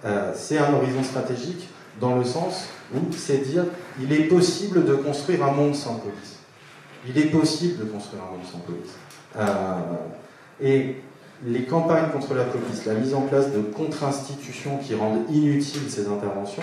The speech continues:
euh, sont utiles, mais se heurtent à un obstacle. C'est que la place centrale de la police dans le système de domination lui confère une position qui demeure incontournable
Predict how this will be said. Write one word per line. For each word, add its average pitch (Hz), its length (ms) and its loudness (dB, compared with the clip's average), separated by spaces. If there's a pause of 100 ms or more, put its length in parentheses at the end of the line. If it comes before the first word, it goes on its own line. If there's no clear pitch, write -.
(580)
euh, 90 640 0
sont 180 300 -2 (240)
utiles, 151 480 -2 (140)
mais 120 100 -4
se 123 160 -4
heurtent 143 260 2
à 120 160 -2
un 120 40 0
obstacle. 113 420 -4 (420)
C'est 120 160 -8
que 117 100 -4
la 107 60 0
place 131 260 0
centrale 127 340 -4
de 104 40 4
la 101 120 4
police 113 280 -4
dans 98 100 -4
le - 40 -8
système - 300 -8
de 104 100 0
domination 92 560 -6 (560)
lui 147 140 -2
confère 147 340 0
une 120 360 -2
position 113 440 -2 (180)
qui 180 360 -8 (360)
demeure 156 400 2
incontournable 147 880 2